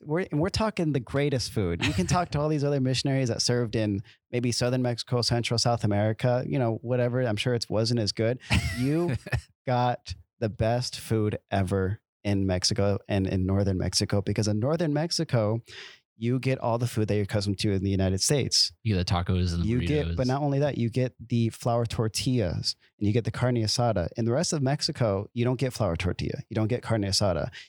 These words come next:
Speaker 1: You get good food, but it's all, like, corn tortilla, and they have their own little swing on things, you know, like in the, in the United States.
Speaker 2: Yeah.
Speaker 1: But you, in the food that you're used to in, in America, where we live, that's all influenced by Northern Mexico. So I got the best flour tortillas,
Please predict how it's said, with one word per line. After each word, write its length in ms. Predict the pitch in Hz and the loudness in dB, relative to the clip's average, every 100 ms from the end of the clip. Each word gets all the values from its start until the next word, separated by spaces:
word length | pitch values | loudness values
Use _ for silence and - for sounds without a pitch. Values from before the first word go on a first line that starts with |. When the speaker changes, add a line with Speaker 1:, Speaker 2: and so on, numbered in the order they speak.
| - | -8
Speaker 1:
You 80 | 151 | -4
get 160 | 170 | -2
good 160 | 151 131 | -2 -2
food, 200 | 156 160 | -2 0
but 120 | 117 | 0
it's 120 | 110 | 0
all, 120 | 127 | 0
like, 120 | 117 104 | 0 -2
corn 240 | 120 113 | -2 0
tortilla, 420 | 107 110 - 110 | 0 -2 0 0
and 60 | 101 | 2
they 60 | |
have 160 | 98 107 | 2 2
their 140 | 101 | 2
own 100 | 98 | 2
little 220 | 95 98 90 | 2 0 0
swing 240 | - 95 | 0 0
on 160 | 85 87 | 0 0
things, 400 | 92 87 - - _ _ _ | -2 0 -2 -4 _ _ _
you 80 | 143 | -4
know, 100 | 120 | -2
like 140 | 110 | 0
in 80 | 117 | 0
the, 180 | 101 - | 0 0
in 120 | - 101 | 0 0
the 60 | |
United 300 | 101 101 90 | 2 0 0
States. 340 | - 95 82 - - | -2 -2 -2 -4 -2
Speaker 2:
Yeah. 140 | 80 85 - - | -2 -2 -6 -2
Speaker 1:
But 260 | 113 107 _ _ 117 | 0 -2 _ _ -4
you, 180 | 110 - | -2 -2
in 60 | 117 | -2
the 100 | 113 | 0
food 160 | 147 | -2
that 100 | 139 | -2
you're 100 | 117 | 0
used 200 | 120 117 | -2 0
to 260 | 131 120 107 - | 0 0 -2 -2
in, 300 | 101 95 95 - _ _ _ _ - | 0 0 -4 -10 _ _ _ _ -4
in 100 | 104 | -2
America, 840 | 95 110 143 143 120 110 95 90 - _ _ _ _ _ _ | -2 -2 0 0 -2 0 2 0 -2 _ _ _ _ _ _
where 220 | - 95 | -4 -2
we 180 | 95 156 | 0 0
live, 400 | 151 104 90 87 - _ _ _ _ _ - - | 0 0 -2 -4 -14 _ _ _ _ _ -14 -6
that's 200 | 117 90 | -2 0
all 140 | - 101 | 0 0
influenced 400 | 98 - 90 90 | 0 0 -2 0
by 100 | 95 | 0
Northern 320 | 90 90 87 | 2 0 2
Mexico. 560 | 98 110 - - - - _ - | 2 2 0 0 -2 -8 _ -6
So 140 | 123 | -2
I 80 | 120 | 0
got 260 | 120 123 | 0 0
the 80 | 117 | -4
best 340 | 101 113 107 - | 0 2 2 0
flour 260 | 92 82 | 0 0
tortillas, 520 | 85 92 - 92 - | 0 0 0 -2 -2